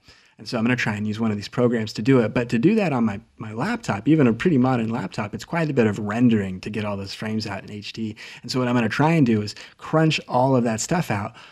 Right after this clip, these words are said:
by using this Mac Pro. And I hope that I can save a lot of time by trying to render it all out through there. I saved a ton of time rendering out video, um,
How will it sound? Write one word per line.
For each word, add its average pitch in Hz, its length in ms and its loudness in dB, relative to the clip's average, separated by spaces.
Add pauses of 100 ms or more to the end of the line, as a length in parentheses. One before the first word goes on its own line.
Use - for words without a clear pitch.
(100)
by 120 100 -12
using 117 440 4
this 110 180 4
Mac 104 320 -4
Pro. 110 480 -4
And 117 80 -2
I 110 60 2
hope 151 380 2 (180)
that 113 140 0
I 107 80 -2
can 110 340 -6 (100)
save 117 280 2
a - 20 4
lot 107 160 2
of 104 80 -4
time 110 300 -2
by 107 120 -8
trying 107 260 -10
to 104 60 -12
render 101 300 -8
it 101 80 -12
all 98 260 -12
out 101 220 -12
through 107 140 -16
there. 101 260 -14 (240)
I - 140 -10
saved 117 380 0
a 104 100 -2
ton 202 340 -4
of 160 80 2
time 95 380 -6 (100)
rendering 107 380 -2
out 104 160 -12
video, 104 440 -10 (420)
um, 104 360 -18